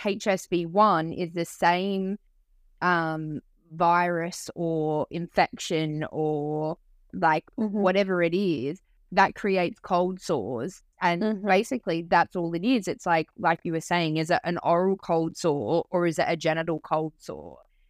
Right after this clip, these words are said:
Speaker 1: And
Speaker 2: Mm-hmm.
Speaker 1: it can be either, and it can lay dormant and it can come up.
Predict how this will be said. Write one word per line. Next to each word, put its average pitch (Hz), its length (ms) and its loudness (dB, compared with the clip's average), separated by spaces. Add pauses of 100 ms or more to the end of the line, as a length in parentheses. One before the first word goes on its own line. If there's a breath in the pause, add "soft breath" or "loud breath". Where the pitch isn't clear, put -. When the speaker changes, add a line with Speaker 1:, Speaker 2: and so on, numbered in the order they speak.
(140)
Speaker 1:
And 190 240 2
Speaker 2:
Mm-hmm. 202 120 -2
Speaker 1:
it 190 180 -2
can 180 300 -2
be 175 120 0 (180)
either, 175 260 -2
and 165 140 -2
it 160 120 -6
can 170 300 -2
lay 165 160 0
dormant 165 460 -2
and 160 100 -6
it - 160 -8
can 165 320 -4 (140)
come 165 140 0
up. 92 220 -2